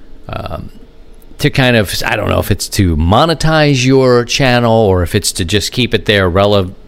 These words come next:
relevant. You know, there's some things I need to figure out. I don't know. It's, it's enough for me to do the audio portion of this. If I delve into the YouTube side, which is a completely new venture,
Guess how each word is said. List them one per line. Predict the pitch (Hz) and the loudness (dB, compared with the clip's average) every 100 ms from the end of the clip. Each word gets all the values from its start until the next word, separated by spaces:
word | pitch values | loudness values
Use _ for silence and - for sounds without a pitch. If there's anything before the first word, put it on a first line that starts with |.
| - | -4
relevant. | 104 104 95 101 95 - - - - - | -2 0 0 -2 -2 -12 -18 -20 -20 -8
You | 117 | -2
know, | 95 | 2
there's | 123 143 | 2 0
some | 160 | -2
things | 127 107 | 0 2
I | 113 | 2
need | 95 | 2
to | 71 | 0
figure | 107 85 78 | -2 0 0
out. | 73 67 - - | 0 -4 -8 -6
I | 117 | -2
don't | 107 90 | 0 2
know. | 80 82 | 2 2
It's, | 98 - | 0 0
it's | 139 - | -2 0
enough | 113 113 120 | 2 2 0
for | - 110 | 0 2
me | 110 | 2
to | 104 | 2
do | 95 107 | 2 2
the | 92 | 0
audio | - 92 107 110 107 117 - - - - | 0 0 2 4 2 0 -6 -20 -20 -4
portion | 117 110 - | -2 0 0
of | 110 101 | 0 2
this. | 113 113 - - - - - - - - - - | 2 0 -6 -12 -18 -20 -20 -18 -18 -20 -20 -14
If | - | -2
I | 107 | -2
delve | 92 135 123 113 | 2 2 2 2
into | 110 - 107 | 0 0 0
the | 95 | 0
YouTube | 92 117 117 131 117 | 2 0 0 0 0
side, | - 120 113 | 0 0 2
which | 110 95 | 2 0
is | 95 92 | -2 -4
a | |
completely | - 101 127 120 101 | -4 -2 -2 0 0
new | 95 95 101 101 101 | 2 4 4 2 0
venture, | - 90 104 104 127 123 127 | -2 -2 0 0 0 -2 -4